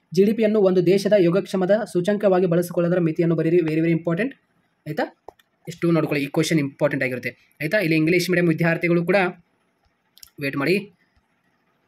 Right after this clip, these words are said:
ಓಕೆ, ಯಾವ ಪ್ರಶ್ನೆ ನಿಮಗೆ very, very important? Identify the difference between substitute and complements. ಈ ಒಂದು ಪ್ರಶ್ನೆ. ಅದೇ ರೀತಿ, ಆ, briefly explain the functions of ಆರ್ ಬಿ ಐ. Write merits and demerits of flexible, flexible and fixed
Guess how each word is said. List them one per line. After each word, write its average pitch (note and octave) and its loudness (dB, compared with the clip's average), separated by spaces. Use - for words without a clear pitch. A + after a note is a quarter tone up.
ಓಕೆ, F3 -2
ಯಾವ F3 2
ಪ್ರಶ್ನೆ F#3 -2
ನಿಮಗೆ F#3 2
very, E3+ 4
very F3 2
important? F3+ 0
Identify F#3+ 0
the F3+ 0
difference F3+ 0
between F#3+ 0
substitute G3+ -2
and G3+ 0
complements. F3+ 0
ಈ F3 0
ಒಂದು F3 2
ಪ್ರಶ್ನೆ. F3+ -2
ಅದೇ F3 0
ರೀತಿ, A3 0
ಆ, F#3 -4
briefly F3+ 2
explain F#3+ 0
the G3 2
functions F3+ 0
of E3+ -4
ಆರ್ D#3 0
ಬಿ F3 4
ಐ. A3+ 2
Write F#3+ 0
merits F#3+ 0
and G3 0
demerits F#3 2
of C4+ 2
flexible, G#3 0
flexible G#3 2
and G3 0
fixed A3+ -2